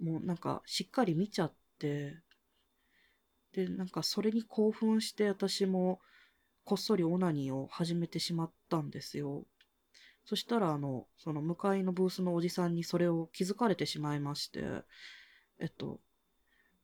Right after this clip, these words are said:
もう、まあ、明らかにこちらにそのおちんちんを見せつけるような動きを始めて、で、逆に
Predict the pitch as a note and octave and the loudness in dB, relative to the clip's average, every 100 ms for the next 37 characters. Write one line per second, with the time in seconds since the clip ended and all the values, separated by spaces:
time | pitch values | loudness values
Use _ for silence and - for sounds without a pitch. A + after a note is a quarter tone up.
0 | _ _ - F3 F#3 - - - A3+ F#3+ | _ _ -6 -4 -4 -6 -8 0 2 2
1 | D#3+ D3 - E3+ F3+ F3 F3 E3+ D#3+ D3+ | 0 -2 -4 0 2 2 2 0 -4 -4
2 | - F3+ A3 G3 - D#3+ D3 C#3 - F3 | -4 -4 0 -2 0 0 0 0 -2 -2
3 | F#3 F#3+ - G3+ G3+ G3 F3 D#3 C#3 - | 0 -2 2 4 6 6 4 0 -4 -8
4 | - E3+ E3 - E3 C3+ - _ _ _ | -4 -2 -2 2 2 2 -2 _ _ _
5 | _ - D#3+ D#3 D3+ - D3+ D3+ D3+ _ | _ -4 -2 0 -2 0 0 0 -2 _
6 | _ _ _ _ - G3 F#3 F#3+ F#3+ A3 | _ _ _ _ -4 -4 0 0 2 4
7 | G#3+ G#3 | 4 2